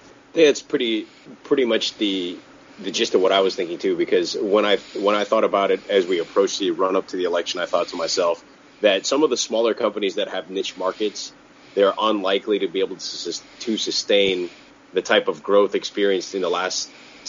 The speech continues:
you know, few years if the looming threat of pending legislation isn't always there to drive the sale for first-time buyers. So, w-, in a way, they would become a victim of their own success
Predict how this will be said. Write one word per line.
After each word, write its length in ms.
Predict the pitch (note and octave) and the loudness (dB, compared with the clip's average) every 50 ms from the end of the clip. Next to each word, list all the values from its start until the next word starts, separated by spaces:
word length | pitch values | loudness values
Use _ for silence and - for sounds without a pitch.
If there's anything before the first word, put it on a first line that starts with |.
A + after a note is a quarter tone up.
| - - - | -6 -6 -2
you 80 | - A2 | 0 0
know, 100 | F#2 F2 | 0 0
few 220 | E2 - G#2+ G2+ | -2 0 -2 -2
years 560 | F#2 F2 F2+ G2 G2 F#2 F#2 F2 E2 - - - - - - - - - - - | -2 -2 -2 0 0 2 2 2 0 -2 -6 -8 -14 -20 -20 -20 -20 -20 -10 -2
if 720 | G#2 G#2+ G#2 G2 - - - - - - - - - - - | 2 2 2 2 0 -2 -16 -16 -18 -20 -20 -20 -18 -6 2
the 280 | A2+ G#2 G2+ F#2 F#2 | 4 4 6 4 4
looming 380 | F2+ G2 A#2 B2 B2 B2 A2+ G2+ | 4 4 4 6 6 6 4 2
threat 400 | - - - G#2+ A2 G#2+ G#2 - - | 0 -2 0 2 2 2 2 -2 -2
of 500 | G#2+ G#2 G2 F#2+ F2+ E2 D#2+ - - - - - - - - | -2 0 0 0 -2 -4 -8 -16 -20 -20 -20 -20 -20 -12 -4
pending 280 | - A#2+ A2 G#2 G2 F#2+ | -2 -2 0 0 0 2
legislation 600 | G2 G2 F#2 F#2 - - G#2+ G2 F#2 - F#2 F#2 | 0 0 0 -2 -2 0 0 0 0 -2 -4 -2
isn't 240 | - G2 E2+ F#2+ | -2 -2 -2 -2
always 320 | - - G2+ G2 F#2+ E2+ - | 0 0 2 2 2 0 2
there 200 | - F#2+ F#2+ F2+ | 2 4 4 4
to 60 | F2 | 0
drive 640 | D#2+ D#2 E2+ F2 F2+ F2+ F#2 F2+ F2+ E2+ - - - - - - | -2 -2 0 2 2 2 2 0 0 -4 -6 -12 -20 -20 -14 -4
the 80 | - F2+ | -4 -2
sale 440 | - - F#2+ F#2+ F#2 F#2+ F#2 F2+ E2+ - - - - - - | 0 2 2 4 4 4 4 0 0 -4 -10 -20 -20 -20 -12
for 200 | - - G#2+ F#2 | -4 0 0 2
first-time 520 | - - G#2 G2 - - - - G2 F2+ E2+ | 2 4 2 2 2 2 0 -2 -2 -2 -2
buyers. 580 | F2 F2 F#2 F#2+ F#2+ G2 G2 G2 F#2 - - - - - - - - - | -2 -2 0 2 2 2 2 2 -2 -4 -10 -14 -18 -20 -20 -20 -18 -10
So, 460 | - - A2+ G#2+ G2 F#2 F2+ F#2+ F2 - - - | -4 2 4 6 6 6 4 2 -2 -6 -10 -8
w-, 240 | B2+ G#2 G2 A2+ - - - - - - - - - - | -8 -6 -6 -6 -8 -10 -18 -20 -20 -20 -20 -12 -2 0
in 120 | A#2+ A2+ | 2 4
a 60 | G#2 | 4
way, 440 | F#2+ G2 G#2+ A2+ A2+ G#2+ G#2 G2 G2+ | 4 4 4 4 4 4 4 2 -2
they 240 | - F2 F#2 G2 G2+ | -6 -6 -6 -4 -4
would 120 | G2+ F#2+ | -4 -4
become 220 | E2+ - - A2+ G2+ | -4 -4 -2 0 0
a 40 | |
victim 260 | F2 E2 G2+ - A2 G#2 | 2 0 0 -2 0 -4
of 100 | F#2 D#2+ | -2 0
their 140 | F#2 F2+ | 0 0
own 140 | F#2+ F#2+ E2+ | 0 0 -2
success 680 | - - E2+ - - - G#2 F#2 E2+ - - - - | -4 -8 -10 -8 -4 -2 -2 -2 -2 -4 -8 -12 -12